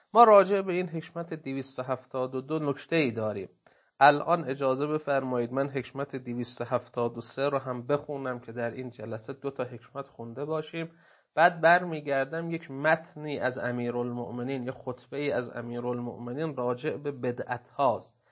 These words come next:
و اینکه آیا امیرالمؤمنین با بدعت ها مبارزه کرد، مبارزه نکرد،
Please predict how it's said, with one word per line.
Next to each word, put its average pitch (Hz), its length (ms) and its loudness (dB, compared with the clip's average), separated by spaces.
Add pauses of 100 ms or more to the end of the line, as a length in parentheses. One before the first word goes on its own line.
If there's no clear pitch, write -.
(380)
و 123 40 -2
اینکه 160 320 2
آیا 151 280 6
امیرالمؤمنین 135 840 -4
با 139 140 0
بدعت 123 500 -4
ها 151 200 -2
مبارزه 127 640 -2
کرد، 151 420 4
مبارزه 123 520 -6
نکرد، 202 420 -6